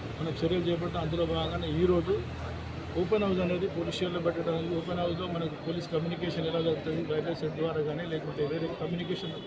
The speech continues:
మీన్స్ ఏమేమి ఉన్నాయో దాని ద్వారా, తర్వాత అలాగే వెపన్స్ మన దగ్గర పోలీస్ స్టేషన్లో ఏమేమి వాడుతున్నాము, గతంలో వాడే వాళ్ళం ఎక్కువ, కానీ ఇప్పుడు మనం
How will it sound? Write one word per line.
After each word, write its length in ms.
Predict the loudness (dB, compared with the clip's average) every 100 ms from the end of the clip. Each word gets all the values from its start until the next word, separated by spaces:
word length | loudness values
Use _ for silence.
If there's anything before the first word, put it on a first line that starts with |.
| -10 -10 -10 -2
మీన్స్ 240 | -2 0 0
ఏమేమి 200 | 0 0 0
ఉన్నాయో 180 | 0 0
దాని 140 | 2 2
ద్వారా, 220 | 2 0 -4 -4
తర్వాత 260 | -2 -2 -2
అలాగే 260 | -2 0 0 -2
వెపన్స్ 300 | -2 -4 -2 -2
మన 60 | -2
దగ్గర 180 | -2 -2 -4
పోలీస్ 200 | -4 -2
స్టేషన్లో 280 | -2 2 2
ఏమేమి 220 | 2 0
వాడుతున్నాము, 440 | 0 0 -4 -4 -6 -8 -10 -10 -8 -8 -6 0
గతంలో 320 | 4 8 10 10
వాడే 180 | 10 8
వాళ్ళం 220 | 8 6 4
ఎక్కువ, 200 | 2 0 -2 -6 -10 -12 -10 -4
కానీ 140 | -2 0
ఇప్పుడు 160 | 0 0
మనం 140 | 0